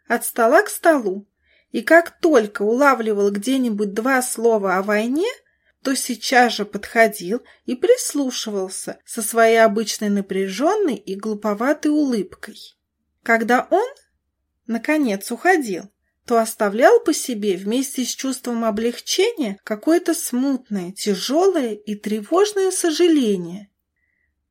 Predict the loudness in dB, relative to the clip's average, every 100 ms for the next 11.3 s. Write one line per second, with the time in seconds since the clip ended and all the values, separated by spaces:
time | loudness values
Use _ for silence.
0 | _ _ _ _ -4 -2 2 2 2 -4
1 | -4 -4 -2 -4 -4 -8 -6 -4 -2 -2
2 | -2 0 0 0 -2 -6 0 0 2 -4
3 | -4 -4 -6 -8 -2 0 0 0 0 0
4 | 0 2 2 2 -2 -2 -2 -4 -6 -2
5 | 0 0 0 0 -2 -2 0 0 0 -6
6 | -10 -12 -14 -18 _ _ _ _ _ _
7 | _ -8 -2 2 2 2 2 2 0 -4
8 | -2 0 0 -4 -8 -8 -4 -4 -2 -6
9 | -10 _ _ _ _ -14 -10 -4 -2 0
10 | 2 2 2 -2 0 0 0 -4 -6 -12
11 | -10 -10 -12